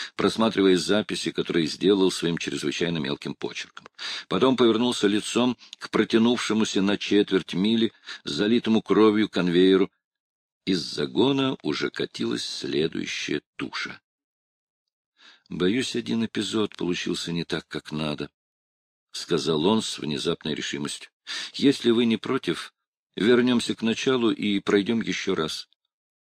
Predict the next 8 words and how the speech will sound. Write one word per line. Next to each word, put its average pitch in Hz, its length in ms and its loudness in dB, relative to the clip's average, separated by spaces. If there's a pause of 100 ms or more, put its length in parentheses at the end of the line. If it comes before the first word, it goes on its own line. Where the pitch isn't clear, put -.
(540)
Франклин 87 760 -4
поймал 87 460 -2
на 85 120 -4
лету 87 360 0
аппарат, 85 580 -2 (280)
оброненный 98 720 2
молодым 92 640 2
Бхикку. - 720 -4